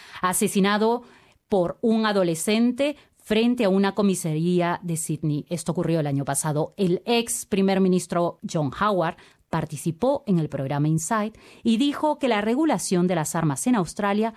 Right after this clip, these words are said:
es inadecuada y necesita endurecerse. Estamos acá con Ana Sagristá, que nos va a hablar sobre este tema. Ana,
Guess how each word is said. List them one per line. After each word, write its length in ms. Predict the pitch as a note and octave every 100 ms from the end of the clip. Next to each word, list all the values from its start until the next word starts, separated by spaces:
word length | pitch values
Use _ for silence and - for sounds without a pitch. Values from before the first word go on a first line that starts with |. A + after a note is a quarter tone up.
| - _ _
es 360 | B3+ D4 - -
inadecuada 880 | A#3 F#3+ G3+ C#4 F3+ - F3+ G3+ A3+ -
y 120 | F#3+
necesita 720 | E3+ D3+ D#3 - F3+ F#3 F3+ -
endurecerse. 920 | E3+ E3+ D#3+ - D3 C#3+ - C#3 - - - - -
Estamos 480 | F3+ F3 G#3+ A3 A3
acá 280 | G3 G3 G3+
con 400 | C4 A3+ F3+ E3+
Ana 260 | F3 F3+
Sagristá, 480 | E3+ F#3 E3 D#3+ C4
que 140 | F#3+ E3+
nos 260 | D#3+ D3
va 220 | F#3 F3+
a 40 | E3+
hablar 320 | E3+ G3+ G3+ - -
sobre 420 | - - G3 F3+ F3
este 200 | - E3
tema. 380 | E3 F3 G3
Ana, 280 | F#3+ D3+ C#3+